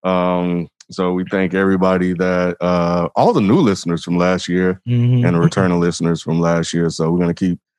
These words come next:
Speaker 1: you know, this thing going. Um, yeah, I had a pretty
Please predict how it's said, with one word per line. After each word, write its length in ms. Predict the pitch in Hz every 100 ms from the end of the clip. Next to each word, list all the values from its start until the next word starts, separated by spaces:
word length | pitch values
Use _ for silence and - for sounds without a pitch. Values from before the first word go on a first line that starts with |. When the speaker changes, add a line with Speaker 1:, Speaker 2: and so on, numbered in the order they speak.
| _ _ _
Speaker 1:
you 80 | 104
know, 140 | 92
this 140 | 95
thing 200 | - 90 85
going. 440 | 87 95 95 101 104
Um, 680 | 104 104 104 104 104 101 87 - -
yeah, 240 | 104 120 98
I 20 |
had 140 | 143
a 200 | 151 90 - _ _ -
pretty 300 | 160 90